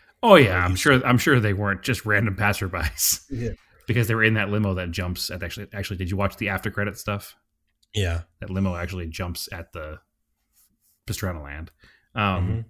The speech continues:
Speaker 1: but the downtown scene, it shows this little, like, crayfish, uh, crab, I should say,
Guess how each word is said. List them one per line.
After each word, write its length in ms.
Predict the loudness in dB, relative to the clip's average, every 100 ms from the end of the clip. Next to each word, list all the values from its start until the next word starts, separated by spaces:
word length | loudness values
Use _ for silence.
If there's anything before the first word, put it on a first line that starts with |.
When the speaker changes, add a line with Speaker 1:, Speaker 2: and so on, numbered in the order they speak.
| -16 -20 _ -2
Speaker 1:
but 220 | -2 -2 0
the 760 | 2 4 2 2 0 -2 -6 _ _ _ _ _ _ -6
downtown 640 | 2 4 2 2 2 2
scene, 580 | -2 -4 -6 -6 -8 -10
it 100 | -12
shows 320 | -6 0 0 0
this 100 | -4
little, 120 | -2
like, 140 | -4 -6
crayfish, 640 | -4 -4 -4 -6 -8 -14 _ -10
uh, 100 | -10
crab, 400 | -8 -6 -4 -4
I 40 |
should 180 | -4 -6
say, 260 | -4 -4